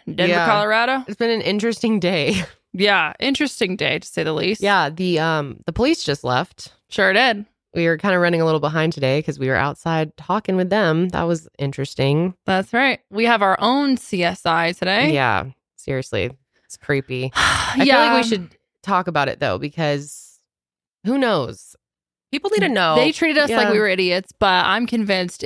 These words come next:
Speaker 1: we did the
Speaker 2: No.
Speaker 1: right thing.
Speaker 2: I definitely think we did.
Speaker 1: Yeah. So basically what happened is I, a few hours ago, was going out to get something from my car. And I went out to my car and it was, it was in the back seat. So I go to pull the handle,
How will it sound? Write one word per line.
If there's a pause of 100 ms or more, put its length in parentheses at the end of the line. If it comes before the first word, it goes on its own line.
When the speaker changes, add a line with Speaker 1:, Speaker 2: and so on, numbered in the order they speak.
Speaker 1:
we
did
the
Speaker 2:
No.
Speaker 1:
right
thing.
Speaker 2:
I (280)
definitely
think
we
did. (380)
Speaker 1:
Yeah. (720)
So
basically
what
happened
is
I,
a
few
hours
ago,
was
going
out
to
get
something
from
my
car. (440)
And (100)
I
went
out
to
my
car
and
it
was, (120)
it
was
in
the
back
seat.
So
I
go
to
pull
the
handle,